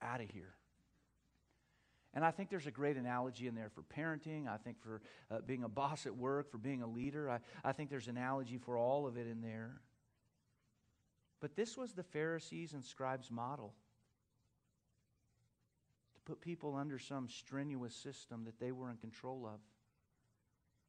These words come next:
But Jesus sought rather to capture our hearts with a complete and unconditional love. And when our hearts are where they need to be, the result will be a life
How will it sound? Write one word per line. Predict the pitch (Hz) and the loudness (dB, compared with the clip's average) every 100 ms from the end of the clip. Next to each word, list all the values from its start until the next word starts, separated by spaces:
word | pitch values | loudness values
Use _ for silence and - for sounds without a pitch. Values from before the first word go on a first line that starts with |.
| _ _ _ _ _ 139 | _ _ _ _ _ -4
But | 170 | -4
Jesus | 131 208 294 277 | -2 -2 -2 -2
sought | 214 - 175 185 | -2 4 6 6
rather | - 147 147 160 | 4 2 4 2
to | 156 143 | -2 -6
capture | - 165 185 - 190 | 2 2 4 0 2
our | 151 143 | 4 4
hearts | - 143 151 - | 4 2 2 -2
with | 139 131 | -4 -4
a | |
complete | 123 120 - 151 170 135 | -2 -6 -4 -2 -2 -2
and | 135 | -2
unconditional | 131 127 127 131 123 120 117 | -4 -4 -4 -4 -6 -6 -4
love. | 123 110 - _ _ _ _ _ _ _ _ _ _ _ _ _ _ _ - | -2 -4 -8 _ _ _ _ _ _ _ _ _ _ _ _ _ _ _ -8
And | 135 151 | -4 0
when | 156 | 2
our | 151 | 2
hearts | 127 147 180 175 | 6 6 6 2
are | 175 | -2
where | 151 147 | 2 4
they | 147 | 4
need | 143 135 | 0 -4
to | |
be, | 123 131 | -4 -4
the | 127 | -4
result | 127 117 127 131 | -6 0 0 0
will | 147 | -2
be | 143 | -2
a | |
life | 135 120 127 | 0 2 0